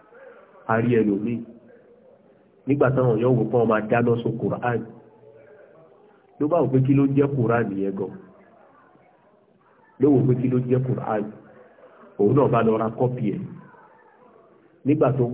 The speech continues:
kà á, ohun tó kọ́kọ́ ṣe lé mọ̀. Nígbà tó kà á débi pé, "Zalikal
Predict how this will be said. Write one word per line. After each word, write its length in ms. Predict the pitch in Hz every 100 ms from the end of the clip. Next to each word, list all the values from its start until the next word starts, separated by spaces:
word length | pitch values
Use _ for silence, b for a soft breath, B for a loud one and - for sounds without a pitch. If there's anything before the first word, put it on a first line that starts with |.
| -
kà 100 | 92
á, 120 | 90 - - _ _ _ _ _ - -
ohun 220 | 117 127
tó 60 | 139
kọ́kọ́ 300 | 135 131 139
ṣe 140 | 135 135
lé 160 | 139 135
mọ̀. 160 | 110 - - - - - - - - - _ 127
Nígbà 260 | 156 151
tó 120 | 131 127
kà 140 | 127 104
á 60 |
débi 280 | 117 123 117
pé, 140 | 120 131
"Zalikal 580 | 131 147 156 - 139